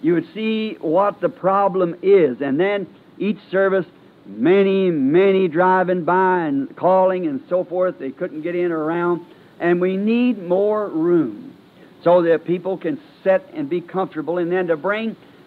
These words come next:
down to a, a message that I think is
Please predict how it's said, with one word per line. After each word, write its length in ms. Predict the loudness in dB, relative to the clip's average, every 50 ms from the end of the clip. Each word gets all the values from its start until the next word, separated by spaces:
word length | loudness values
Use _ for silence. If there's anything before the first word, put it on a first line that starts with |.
| -4 -2
down 420 | 0 2 2 2 2 0 0 -2
to 140 | 0 0 2 2 2
a, 60 | 0 -4 -10 -10 -4
a 160 | 0 0 0 0
message 800 | -2 0 2 4 4 4 2 0 -4 -8 -8 -10 -14 -20 -20 -20 -20 -20 -20 -20 -20 -20 -20 -20 -20 -20 -20 -20 -14 -6
that 340 | -4 -2 0 0 0 0 0
I 180 | 2 2 2
think 360 | 0 0 -2 -2 -2 -4 -4 -6
is 100 | -8